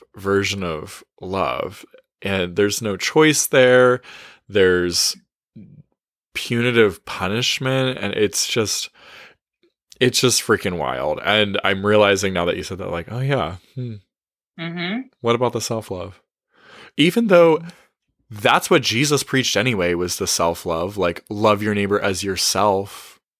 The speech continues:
Speaker 1: But the rest of Christian religion is like, "What are you talking about, self-love? No, that's wrong."
Speaker 2: The messages are all there too, right? Like,
Speaker 1: Mm-hmm.
Speaker 2: because who punished Jesus? People, people <laughs> punish Jesus for sharing that message. So it's like this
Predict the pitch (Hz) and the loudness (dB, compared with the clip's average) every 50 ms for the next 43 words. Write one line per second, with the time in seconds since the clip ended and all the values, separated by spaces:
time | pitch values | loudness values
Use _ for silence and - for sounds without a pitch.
0 | _ _ _ - 120 113 - _ - - - - - 139 127 120 113 117 131 127 | _ _ _ -2 -2 -2 -4 _ -18 -18 -16 2 2 2 2 2 2 2 2 2
1 | 117 117 - - - - - 139 123 117 113 110 - - _ _ _ _ - - | 2 0 0 0 0 4 2 2 2 2 -4 -14 -18 -20 _ _ _ _ -2 0
2 | 156 139 135 - - - 135 123 120 117 113 113 113 110 107 110 110 107 107 120 | 0 2 2 0 -2 0 0 -2 -2 -2 0 2 2 4 4 4 4 4 2 0
3 | 107 98 95 95 98 - 98 92 90 92 - - - - - - _ _ _ _ | -2 -2 -2 -4 -4 -2 -2 -2 -2 -4 -6 -12 -20 -20 -20 -20 _ _ _ _
4 | _ - 120 120 123 127 151 151 139 127 92 71 - - 90 80 78 - 80 73 | _ -4 -2 -2 0 -2 -2 -2 0 2 0 2 2 0 0 0 0 -2 -4 -6
5 | 71 78 92 104 107 104 104 95 95 - - 107 98 87 82 92 107 104 _ _ | -6 -6 -6 -2 -2 0 2 0 0 0 -2 -2 -2 -2 -2 -6 -10 -16 _ _
6 | _ _ _ _ _ _ _ _ _ _ _ - 214 269 262 254 269 294 302 - | _ _ _ _ _ _ _ _ _ _ _ -6 -2 0 2 4 4 4 4 4
7 | 415 415 - 330 226 214 202 - - 175 165 165 160 151 117 - - - - - | 2 2 2 2 2 4 2 2 2 2 0 0 -2 -4 -6 -8 -10 -10 -10 -4
8 | - 196 165 147 - 139 135 147 170 190 - - 196 180 175 - - 214 202 202 | -2 -2 -2 -2 -2 0 0 0 0 0 -2 -2 -2 -2 -2 -2 -4 -8 -8 -6
9 | 190 214 202 190 175 - - - _ _ _ _ _ _ _ _ _ _ _ _ | -2 -2 -2 -2 -2 -6 -12 -20 _ _ _ _ _ _ _ _ _ _ _ _
10 | _ _ _ _ _ - - - - 277 269 247 - - 233 214 214 202 202 - | _ _ _ _ _ -18 -16 -6 -4 -2 -4 -4 -2 0 0 2 2 0 -2 -2
11 | - - 196 175 156 139 131 - - _ _ - 240 214 - - 156 - - - | -4 -4 -4 -4 -4 -8 -12 -14 -18 _ _ -2 -2 -2 -2 -2 -8 -10 -10 -14
12 | _ _ _ _ - 240 220 - 226 214 - - 233 214 254 247 - - - 247 | _ _ _ _ 0 0 2 2 2 0 2 2 2 4 4 4 2 2 2 2
13 | 254 214 196 220 226 226 - 240 240 - - 233 214 214 208 208 196 170 - 190 | 2 4 4 2 0 0 0 -2 0 2 2 2 4 2 2 2 0 0 0 0
14 | 190 180 196 185 - 170 143 135 135 - - - - 240 226 220 220 214 220 208 | -2 -4 -4 -4 -4 -6 -6 -6 -6 -10 -12 -8 -4 -2 -2 -2 -2 0 -2 -2
15 | 202 208 202 220 208 | -2 -2 -4 -8 -8